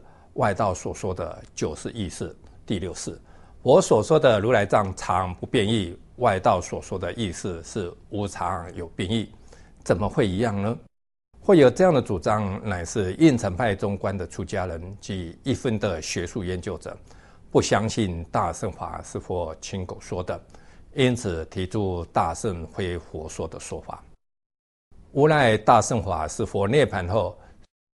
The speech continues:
佛弟子为了缅怀世尊而由佛弟子长期结集出来的。这样的说法乃是毁谤世尊所说的最深妙法，使得佛法不再深妙。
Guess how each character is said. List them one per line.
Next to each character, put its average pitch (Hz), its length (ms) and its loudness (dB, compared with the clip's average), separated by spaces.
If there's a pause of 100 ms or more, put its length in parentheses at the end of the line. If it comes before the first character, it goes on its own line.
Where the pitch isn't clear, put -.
(120)
佛 117 200 6
弟 151 200 6
子 101 160 -2
为 113 200 4
了 90 220 0
缅 90 300 -4
怀 85 340 -4
世 101 180 -4
尊 92 400 -6
而 104 160 -6
由 95 300 -2
佛 95 260 -4
弟 117 160 2
子 82 400 -8
长 101 400 -2
期 92 400 -6
结 85 240 -10
集 - 140 -10
出 - 180 -8
来 80 200 -12
的。 - 120 -10 (720)
这 - 80 -2
样 104 120 2
的 85 40 -6
说 95 160 -4
法 80 400 -6
乃 85 220 -6
是 - 160 -8
毁 87 220 -8
谤 90 340 -6
世 127 320 -2
尊 101 340 -4
所 - 240 -14
说 92 200 -8
的 90 100 -10
最 - 180 -8
深 82 200 -10
妙 87 240 -8
法， - 200 -10 (540)
使 120 160 2
得 123 160 8
佛 120 160 4
法 87 380 4
不 - 140 -8
再 95 200 -6
深 - 180 -6
妙。 92 240 -4